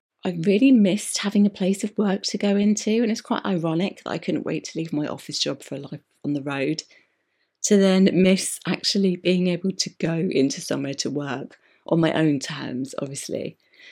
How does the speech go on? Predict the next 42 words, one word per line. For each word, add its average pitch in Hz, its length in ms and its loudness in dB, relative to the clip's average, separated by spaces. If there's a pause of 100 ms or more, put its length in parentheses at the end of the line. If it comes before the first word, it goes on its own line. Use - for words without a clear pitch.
So - 160 0
I 170 40 4
wanted 190 380 2
co-workers 156 920 -4
and 135 100 -2
people 160 300 -4
who 151 180 -6
I 143 60 -6
actually - 280 -6
wanted 143 220 -6
to - 100 -8
work 139 360 -8
with. - 280 -6 (480)
And 196 80 2
it 156 80 2
was 180 220 -2
only 226 240 6
when 220 160 4
I 202 60 4
moved 202 240 4
to 170 80 -4
Barcelona 160 720 -4
that - 140 -6
I 160 120 -4
found 165 520 -4
them - 340 -4 (320)
in 156 240 2
my 147 260 -4
next - 580 -4
nomadic 147 520 0
home, 143 440 -4
and 147 360 -2
that - 180 -4
became 170 320 -4
my 156 120 -2
base, 180 640 -4
and 165 140 0
I 160 60 0
committed - 420 -4
to 180 140 -2
a 165 60 -2
room 143 500 -2